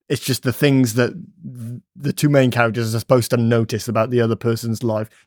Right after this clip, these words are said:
This, I, I was saying this before the pod, this is a movie basically about therapy, where you believe you are so right,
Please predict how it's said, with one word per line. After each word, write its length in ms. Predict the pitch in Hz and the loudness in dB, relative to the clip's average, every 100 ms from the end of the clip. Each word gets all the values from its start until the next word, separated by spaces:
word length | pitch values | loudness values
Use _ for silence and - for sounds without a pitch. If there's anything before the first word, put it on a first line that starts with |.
| - | -4
This, 160 | 185 - | -4 -2
I, 80 | 175 | -2
I 180 | 240 | -2
was 140 | 156 - | -4 0
saying 160 | 175 | 0
this 100 | 131 | 0
before 300 | - 117 123 | -2 -4 -2
the 80 | 113 | -4
pod, 240 | 101 113 120 | -4 -4 0
this 160 | 151 | 0
is 80 | 160 | 2
a 40 | |
movie 380 | 147 139 127 120 | 4 4 4 2
basically 560 | 101 156 139 120 120 113 | 0 0 0 -2 -4 -4
about 320 | 101 107 - | -4 -6 -6
therapy, 500 | 120 110 104 107 - _ _ - | -4 -2 -4 -10 -16 _ _ -6
where 380 | 123 110 107 - _ | 0 2 0 -6 _
you 240 | 131 156 156 | 0 4 4
believe 400 | 156 139 135 117 | 4 2 2 2
you 120 | 120 | 0
are 40 | 117 | 0
so 300 | - 143 139 135 127 120 | 0 2 4 2 0 0
right, 420 | 123 110 123 - | 0 0 -4 -10